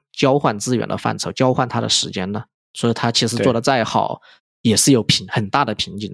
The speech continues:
Speaker 1: 的，对。
Speaker 2: 嗯。
Speaker 1: 但是他这两年明显什么抖音啊，这些小红书啊，都已经就火起来了嘛，所以说他这两年除了卖蛋糕以外，他开始也做小红书啊，做抖音，卖课程，就是怎么卖，做蛋糕的课程，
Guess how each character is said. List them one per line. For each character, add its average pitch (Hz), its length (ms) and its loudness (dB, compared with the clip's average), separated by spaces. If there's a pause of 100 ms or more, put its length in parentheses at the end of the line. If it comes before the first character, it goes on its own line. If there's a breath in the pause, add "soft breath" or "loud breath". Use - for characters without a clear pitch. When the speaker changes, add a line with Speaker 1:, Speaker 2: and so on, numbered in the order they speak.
Speaker 1:
的， - 180 -12
对。 90 100 -2 (280)
Speaker 2:
嗯。 101 60 -2
Speaker 1:
但 139 80 4
是 139 120 -2
他 139 100 2
这 180 160 4
两 123 160 2
年 104 160 -4
明 110 160 -4
显 127 160 0
什 107 140 -4
么 113 80 2
抖 101 240 -2
音 104 240 -2
啊， 113 100 2
这 117 140 0
些 113 260 2 (100)
小 92 200 0
红 101 180 -10
书 - 180 -4
啊， 117 120 2
都 120 120 0
已 107 140 -2
经 107 320 -4 (640 loud breath)
就 110 220 4
火 104 240 0
起 - 120 0
来 98 120 -4
了 101 80 -4
嘛， 95 160 -4
所 117 160 -2
以 - 20 2
说 113 80 0
他 117 100 2
这 139 140 0
两 120 160 0
年 101 180 -10 (300)
除 - 220 -2
了 135 100 2
卖 117 160 -2
蛋 110 180 -4
糕 110 140 0
以 101 80 -2
外， 98 240 -2 (340)
他 - 60 -2
开 113 180 -4
始 113 160 -2
也 107 240 -8 (120)
做 110 180 0
小 101 180 -2
红 95 220 -8
书 113 140 -4
啊， 107 80 -2
做 113 120 -2
抖 107 240 -4
音， 110 220 -6 (220 soft breath)
卖 113 220 -2
课 - 260 0
程， 98 200 -6 (120)
就 - 100 -4
是 120 100 0
怎 117 200 0
么 104 200 0
卖， 135 160 -2 (120)
做 123 180 4
蛋 110 220 -2
糕 107 160 0
的 110 80 -6
课 - 200 -6
程， - 160 -6